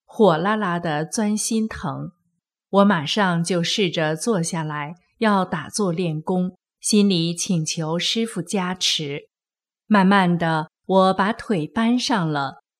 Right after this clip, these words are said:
这时来家练功的同修已来了七八个，同修们看到我被烫成那样，担心地说：“这个样子还能练吗？”我说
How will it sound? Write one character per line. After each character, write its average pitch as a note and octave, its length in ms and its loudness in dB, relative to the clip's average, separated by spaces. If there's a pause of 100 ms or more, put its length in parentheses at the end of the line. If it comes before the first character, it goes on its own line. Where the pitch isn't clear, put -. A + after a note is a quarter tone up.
(320)
这 B3 120 6
时 G#3 400 4
来 G3 200 -2
家 A3 200 0
练 A3 240 0
功 A3+ 200 2
的 G#3+ 100 2
同 E3 320 -2
修 F#3+ 400 0
已 E3+ 220 -2
来 D#3 200 -4
了 E3 280 0
七 G3 240 -4
八 F3+ 240 -4
个， F3 360 -4 (380)
同 G3 180 2
修 G3+ 200 4
们 F3 280 2
看 F#3 220 -4
到 F3 180 0
我 E3 240 0
被 E3+ 280 0
烫 F3 280 -4
成 E3+ 280 -4
那 F3+ 240 -2
样， D#3+ 320 -4 (200)
担 F3 240 0
心 F3+ 240 -2
地 E3+ 140 -2
说 E3 460 -4 (500)
：“这 B3+ 160 6
个 G3 120 2
样 F#3 300 2
子 E3 280 -2
还 F#3 220 -4
能 F#3 260 0
练 A3 260 2
吗？” D3+ 300 -2 (540)
我 E3+ 140 -2
说 F3 420 -2